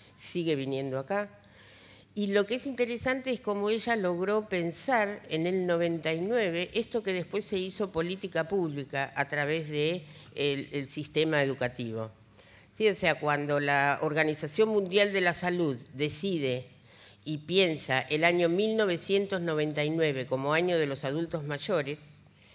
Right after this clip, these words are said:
o sea, está pensando políticas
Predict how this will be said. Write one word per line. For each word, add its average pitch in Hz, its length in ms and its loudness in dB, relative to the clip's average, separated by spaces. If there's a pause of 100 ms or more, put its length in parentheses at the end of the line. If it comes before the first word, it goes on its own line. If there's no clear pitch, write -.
(160)
o 127 60 -2
sea, 156 140 0
está 196 240 0
pensando 202 640 0
políticas 226 920 -2